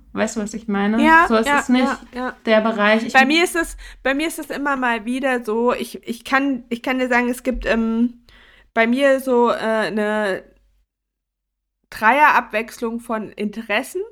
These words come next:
Speaker 1: Mhm.
Speaker 2: ähm, in meinem Alltag. Also es ist natürlich, es gibt noch so kleinere Gebiete, die sind dann auch, aber, äh, entweder, ähm,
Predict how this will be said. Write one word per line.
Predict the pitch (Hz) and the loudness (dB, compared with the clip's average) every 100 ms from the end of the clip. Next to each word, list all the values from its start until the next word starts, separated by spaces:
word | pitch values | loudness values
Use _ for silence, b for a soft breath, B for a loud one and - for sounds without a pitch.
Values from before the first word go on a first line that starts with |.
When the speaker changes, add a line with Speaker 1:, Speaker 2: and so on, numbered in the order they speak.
| _ - | _ 6
Speaker 1:
Mhm. | 240 269 277 - - - _ _ _ _ - | 8 8 6 2 -14 -20 _ _ _ _ -6
Speaker 2:
ähm, | 220 220 - | -4 -4 -2
in | 226 | 2
meinem | 226 214 202 202 | 4 2 2 0
Alltag. | 208 214 226 196 202 - | 0 0 0 0 0 -4
Also | 196 196 | -10 -12
es | 190 | -14
ist | - | -10
natürlich, | 196 190 208 202 | -8 -6 -8 -8
es | 185 185 - | -14 -12 -10
gibt | 214 | -4
noch | 220 208 | -4 -4
so | - 208 | -4 -4
kleinere | - 214 208 240 226 214 | -2 2 4 4 0 -2
Gebiete, | 208 - 240 247 233 | -4 -2 -2 -2 -6
die | 214 214 | -8 -8
sind | 220 208 | -8 -6
dann | 196 | -6
auch, | 233 269 277 | -2 -2 -2
aber, | 220 233 B B B B - | -4 -4 B B B B 0
äh, | 226 240 214 | 4 4 2
entweder, | 254 311 285 285 - | -2 2 2 2 0
ähm, | 254 254 262 277 | -4 -4 -4 -6